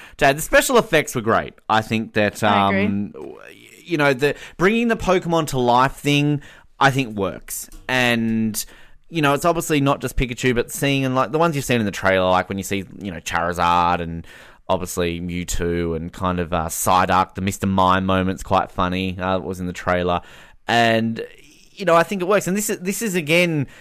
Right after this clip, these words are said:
Speaker 1: kind of this trend of live action things, obviously with Disney, what they're doing, and, you know, we've voiced our concerns about frickin' Lion King and all that jazz. You hear more about that soon in Disney Live Action Month, coming very soon to the Oz Network. Um, but this is definitely that real balance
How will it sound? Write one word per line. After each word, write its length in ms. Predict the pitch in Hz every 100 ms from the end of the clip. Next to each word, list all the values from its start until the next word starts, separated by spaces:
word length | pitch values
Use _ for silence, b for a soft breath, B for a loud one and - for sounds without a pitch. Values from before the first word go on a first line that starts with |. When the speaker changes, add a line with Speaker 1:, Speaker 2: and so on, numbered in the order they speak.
| B B _ _ _ -
Speaker 1:
kind 220 | 160 147
of 100 | 127
this 160 | 127
trend 480 | - - 143 147 139
of 100 | 120
live 300 | 113 127 127
action 380 | 120 - - 113
things, 200 | 113 113
obviously 360 | 110 113 117 110
with 240 | 90 85
Disney, 320 | 110 98 113
what 180 | 107 -
they're 140 | 107
doing, 500 | 92 101 101 101 98
and, 240 | 92 90 92
you 80 | 101
know, 120 | 95
we've 180 | 95 104
voiced 500 | 98 95 104 - 101
our 180 | 95 90
concerns 560 | 95 - 95 95 92
about 360 | 90 92 - -
frickin' 300 | 101 - 92
Lion 420 | 85 90 92 90
King 300 | 95 92 92
and 240 | 85 82 B B B B -
all 120 | 107
that 120 | 92
jazz. 160 | 90 104
You 80 | 101
hear 100 | 113
more 160 | 151 139
about 180 | 92
that 140 | 87 -
soon 240 | 143 95
in 100 | 85
Disney 240 | 87 95 113
Live 180 | 127 135
Action 220 | 135 87
Month, 200 | 76 -
coming 260 | - 98 101
very 160 | 107
soon 200 | 113 98 82
to 60 |
the 80 | 85
Oz 100 | 101
Network. 280 | 107 87 90 B B B -
Um, 460 | 135 139 139 135 135
but 140 | 180
this 180 | 175 220
is 140 | 214 143
definitely 440 | 175 165 139 143
that 220 | 127 -
real 380 | 123 131 131 127
balance 880 | 113 117 110 107 104 - - -